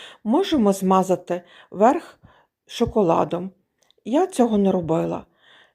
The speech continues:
І виходить в нас ось такий смачний, пухкий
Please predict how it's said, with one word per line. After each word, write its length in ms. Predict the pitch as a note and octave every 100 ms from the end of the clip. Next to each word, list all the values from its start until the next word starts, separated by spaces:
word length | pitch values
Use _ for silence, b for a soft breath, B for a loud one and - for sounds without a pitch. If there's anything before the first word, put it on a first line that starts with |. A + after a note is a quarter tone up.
| _
І 100 | G#3
виходить 500 | G3 G3+ C4+ E4 A#3+
в 40 |
нас 240 | F#3+ F3+ -
ось 180 | - G3+
такий 440 | - G3 - A3 G#3
смачний, 840 | - F3+ F3+ - G3 C4 C#4+ - b b b
пухкий 840 | - G3 - - A#3+ C#4+ D4+ -